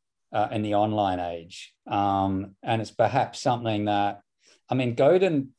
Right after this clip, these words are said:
talks a lot about, like, leading and organizing a tribe. And, um, I guess if you have a tribe or a small group of people that follow you,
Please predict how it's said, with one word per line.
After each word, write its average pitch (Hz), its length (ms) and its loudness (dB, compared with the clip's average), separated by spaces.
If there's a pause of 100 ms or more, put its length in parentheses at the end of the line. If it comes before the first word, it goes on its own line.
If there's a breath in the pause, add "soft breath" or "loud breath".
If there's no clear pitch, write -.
talks 143 240 -2
a 135 40 -4
lot 127 140 4
about, 120 320 0
like, 110 200 -2
leading 120 460 -4
and 113 140 -4
organizing 107 800 -4
a 101 60 -8
tribe. 95 600 2 (840)
And, 117 380 0
um, 110 480 0 (260)
I 127 200 0
guess 151 580 0 (300)
if 127 200 -6
you 127 140 0
have 165 220 4
a 151 40 0
tribe 117 540 2
or 110 120 -2
a 107 40 -4
small 135 320 -2
group 117 260 -4
of 104 200 -12 (600)
people 127 300 -2
that 107 160 -2
follow 127 360 4
you, 98 440 -4